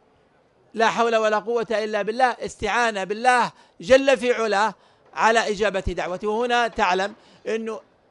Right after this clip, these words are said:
ك-، أن-، أنك فقير إلى الله عز وجل في كل شأنك، فإنه لو لم يوفقك ويعينك على، آه، ل-، لو لم يوفقك ويعينك على الطاعة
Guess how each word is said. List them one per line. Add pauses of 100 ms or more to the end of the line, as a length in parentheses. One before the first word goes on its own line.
(480)
ك-،
أن-،
أنك
فقير
إلى
الله
عز
وجل
في
كل
شأنك، (720)
فإنه (840)
لو
لم
يوفقك (400)
ويعينك (400)
على، (920)
آه،
ل-،
لو
لم
يوفقك
ويعينك
على
الطاعة